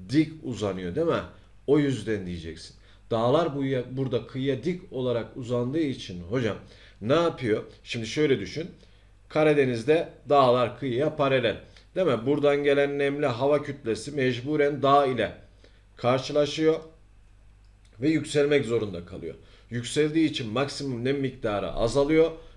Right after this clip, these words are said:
ve yağış olarak yeryüzüne düşüyor. Ama Ege kıyılarından gelen rüzgarlar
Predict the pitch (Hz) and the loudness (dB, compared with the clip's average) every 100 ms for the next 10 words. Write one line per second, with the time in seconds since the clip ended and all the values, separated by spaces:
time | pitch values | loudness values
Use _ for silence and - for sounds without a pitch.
0 | - 120 127 147 135 - 101 120 147 127 | -4 0 4 4 2 0 -4 -2 0 2
1 | 127 110 95 139 139 107 101 80 - - | 2 2 -2 -4 -4 -6 -6 -8 -10 -20
2 | - - 151 170 139 180 165 170 156 147 | -18 -4 0 4 4 4 2 0 2 2
3 | 147 165 165 147 139 160 143 139 120 143 | 2 -2 0 0 2 2 0 -2 0 2
4 | 139 139 143 - | 4 4 4 2